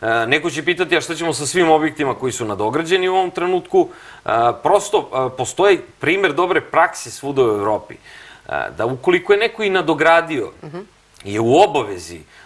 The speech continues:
Speaker 1: da uradi fasadu na taj način da to postane deo, a, same celine zgrade. Dakle, da to ne izgleda kao objekat koji, e, viri, odnosno da mi na, na, na zgradama u Beogradu imamo pečurke.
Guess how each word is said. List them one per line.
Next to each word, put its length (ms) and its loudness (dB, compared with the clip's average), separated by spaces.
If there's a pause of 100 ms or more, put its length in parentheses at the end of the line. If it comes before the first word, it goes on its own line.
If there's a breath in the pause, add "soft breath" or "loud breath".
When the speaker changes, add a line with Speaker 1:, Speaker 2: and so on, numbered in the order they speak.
Speaker 1:
da 80 -4
uradi 300 0
fasadu 720 2 (260 soft breath)
na 120 -4
taj 280 2
način 380 -2
da 60 -10
to 140 -2
postane 360 0
deo, 380 4 (320 loud breath)
a, 360 0
same 360 2
celine 360 0
zgrade. 440 -2 (440 soft breath)
Dakle, 220 -6
da 120 -10
to 200 -2
ne 140 0
izgleda 340 2
kao 480 4
objekat 480 2
koji, 340 0
e, 80 -6 (720 loud breath)
viri, 420 4
odnosno 420 -2
da 120 0
mi 160 0
na, 240 0
na, 220 -4
na 160 -4
zgradama 420 2
u 40 -2
Beogradu 360 2
imamo 180 2
pečurke. 560 -10